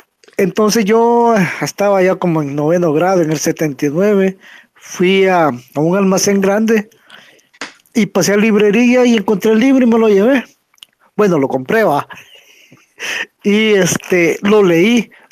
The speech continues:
olvídate, me, era una cosa increíble. Era diez veces mejor que la película,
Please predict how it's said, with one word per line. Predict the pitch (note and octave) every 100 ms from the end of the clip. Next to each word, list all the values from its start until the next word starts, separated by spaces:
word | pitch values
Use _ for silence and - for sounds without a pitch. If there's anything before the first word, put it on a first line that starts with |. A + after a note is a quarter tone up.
| _
olvídate, | - F3+ D3+ D3 D#3+ F#3+ -
me, | B2+ A#2+ -
era | E3 D#3+
una | E3+ E3+ E3+
cosa | - F3+ F#3 - F#3 -
increíble. | G3+ G3 F3+ F3+ D#3 E3 G3+ F3+ D#3+ D3+ C3+ _ - - - - - -
Era | F3+ F#3+ G3
diez | G3 G3
veces | E3 G3+ G3 F#3+
mejor | F3+ E3+ G3+
que | G3+
la | F#3+ -
película, | D#3+ F#3 F#3+ F3 D#3+